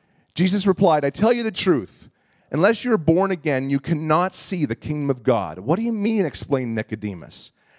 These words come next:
"How can an old man go back into his mother's womb and be born again?" Jesus said to him, "For sure I tell you, unless a man is born again, he cannot see the holy nation of God."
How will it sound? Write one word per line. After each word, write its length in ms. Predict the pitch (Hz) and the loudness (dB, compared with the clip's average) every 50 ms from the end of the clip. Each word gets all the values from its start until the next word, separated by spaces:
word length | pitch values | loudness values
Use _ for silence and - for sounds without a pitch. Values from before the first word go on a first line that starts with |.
| _ _ _ - | _ _ _ -4
"How 200 | - 196 214 226 | 0 2 2 2
can 160 | - 226 185 | 2 0 0
an 100 | 175 175 - | 0 2 4
old 300 | - 180 185 196 190 175 | 6 6 6 6 4 2
man 260 | 185 180 175 165 156 151 | 0 -2 0 0 -2 0
go 180 | 127 143 139 | 2 2 4
back 280 | 131 - 147 151 160 185 | 4 2 0 0 0 0
into 140 | 180 156 143 | 0 0 0
his 120 | 139 131 | 0 0
mother's 380 | 135 135 143 139 143 139 127 127 | 0 0 2 2 0 -2 -4 -4
womb 260 | 135 147 147 135 117 | -4 -2 -2 -2 -2
and 100 | 107 107 | -4 -4
be 120 | 101 117 | -4 -4
born 340 | 113 110 117 117 123 127 127 | -2 -2 -2 0 0 0 0
again?" 560 | 123 117 113 120 113 101 90 85 82 82 85 - _ _ _ _ _ _ _ _ _ - | -2 -4 -4 -4 -4 -4 -6 -8 -14 -18 -20 -20 _ _ _ _ _ _ _ _ _ -4
Jesus 260 | - 139 127 131 131 | -2 -2 -2 -2 -6
said 220 | - - 135 131 127 | -4 -2 -2 0 0
to 80 | 120 | -2
him, 320 | 98 110 95 90 85 80 - _ _ _ _ _ _ _ _ | -2 -4 -6 -8 -12 -16 -20 _ _ _ _ _ _ _ _
"For 140 | - 170 | 2 4
sure 320 | 160 - - 202 196 196 202 | 4 4 2 4 4 4 2
I 60 | 190 | 0
tell 280 | - - - 175 170 180 | -2 -4 0 2 2 2
you, 180 | 180 143 123 | 2 2 0
unless 360 | 120 120 127 143 165 160 - | 0 0 0 0 0 0 -4
a 40 | 151 | -6
man 380 | 135 139 139 135 135 147 156 - | -6 -4 -2 0 0 0 0 0
is 120 | 139 127 | -2 -2
born 260 | - - 120 131 139 | -2 0 0 0 0
again, 280 | 139 127 127 135 120 120 | 0 -2 -2 -4 -4 -4
he 140 | 117 135 139 | -4 -6 -8
cannot 520 | - - 123 120 117 127 127 131 143 - | -10 -8 -8 -4 -2 0 0 0 -2 -4
see 280 | - - - 143 143 127 | -10 -14 -10 -6 -6 -4
the 120 | 107 101 | -4 -4
holy 280 | - - 120 123 120 113 | -2 -2 -2 -2 -2 -4
nation 360 | 110 110 117 110 - - 117 | -4 -4 -4 -6 -6 -10 -12
of 120 | 101 98 | -14 -8
God." 420 | 101 104 90 85 85 85 - - | -6 -4 -4 -4 -6 -12 -16 -20